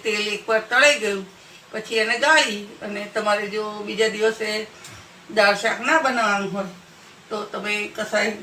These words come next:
ડબ્બામાં કે ટોયલામાં ભરી અને એને અલગ રાખી શકો છો. મેં ભીંડા વઘારવા ત્રણ મોટી ચમચી તેલ લઈ લીધું છે. હવે આપણે ભીંડાના શાકમાં હંમેશા અજમાથી વઘાર કરવાથી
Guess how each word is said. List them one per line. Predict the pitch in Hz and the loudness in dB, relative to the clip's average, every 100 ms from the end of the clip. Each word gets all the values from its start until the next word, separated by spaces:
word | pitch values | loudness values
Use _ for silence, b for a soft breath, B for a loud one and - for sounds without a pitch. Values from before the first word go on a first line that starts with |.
| - - | -14 -8
ડબ્બામાં | 214 208 214 202 180 185 180 - | -4 2 4 4 2 2 -4 -4
કે | 202 202 202 | -4 -2 -4
ટોયલામાં | - 220 202 196 202 190 196 185 - - - - - - - - 190 | -2 -2 0 0 0 0 -4 -8 -16 -20 -20 -20 -20 -20 -20 -20 0
ભરી | 226 254 208 175 202 | 2 2 0 -6 -6
અને | 190 196 | -2 0
એને | 196 196 | 0 0
અલગ | 196 196 208 | 2 0 2
રાખી | 202 202 285 | -2 -2 -6
શકો | 233 - 190 | -6 -6 -8
છો. | 196 196 - - - - - - | -8 -12 -14 -20 -20 -20 -20 -10
મેં | 214 202 | -6 -4
ભીંડા | 208 202 208 | -4 2 2
વઘારવા | 202 202 202 202 208 - - - - | 4 2 2 2 2 -2 -16 -20 0
ત્રણ | 220 208 | 2 2
મોટી | 214 202 214 | -2 -4 -6
ચમચી | 220 196 170 - | -6 -6 -8 -6
તેલ | 196 208 | -6 -2
લઈ | 240 294 | -2 -2
લીધું | 254 208 | -6 -8
છે. | 180 208 - - - - - - - - - | -8 -10 -12 -20 -20 -20 -20 -20 -20 -12 -4
હવે | 208 202 | 2 4
આપણે | - 214 214 220 196 | 2 -2 -6 -6 -6
ભીંડાના | 226 220 214 214 | -2 4 4 4
શાકમાં | 214 220 - 220 220 185 | 0 -4 -4 -2 -2 -2
હંમેશા | 214 208 208 202 202 202 - 214 | -4 -4 -2 0 2 0 -4 -4
અજમાથી | 196 202 202 220 | -2 -2 -2 -2
વઘાર | 202 202 196 | 0 0 0
કરવાથી | 208 196 196 208 202 | -2 0 0 -2 -8